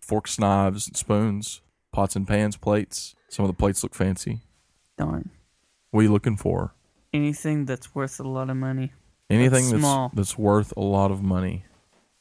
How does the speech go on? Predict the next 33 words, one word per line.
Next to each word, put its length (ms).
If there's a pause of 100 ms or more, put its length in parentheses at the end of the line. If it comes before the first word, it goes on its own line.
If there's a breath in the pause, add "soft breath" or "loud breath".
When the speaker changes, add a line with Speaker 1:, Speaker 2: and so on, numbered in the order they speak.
(140)
Speaker 1:
Okay, 200
roll 180
me 100
a 60
D 140
twenty. 340
Roll 120
me 80
a 40
perception 500
check. 360 (600)
Speaker 2:
Hmm, 120 (200)
that's 280
a 40
nine. 280 (180)
Speaker 1:
Okay, 240
that's 180
a 40
nine. 340 (840 soft breath)
No, 320
you 200
don't 180
see 260
anything 680
other 200
than 240
what 140
looks 260
like, 220
you 100
know, 80
kitchenware. 640 (360)
Speaker 2:
Darn. 300